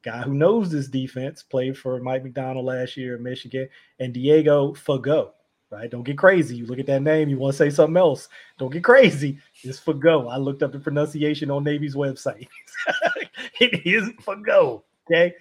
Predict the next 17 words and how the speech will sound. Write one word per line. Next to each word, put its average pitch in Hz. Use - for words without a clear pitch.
Keep 170
it 175
clean 214
up 156
in 135
here. 139
Uh, 143
but 165
what's 160
interesting, 180
Nard, 147
to 147
me 240
about 131
this 131
group 131
is 123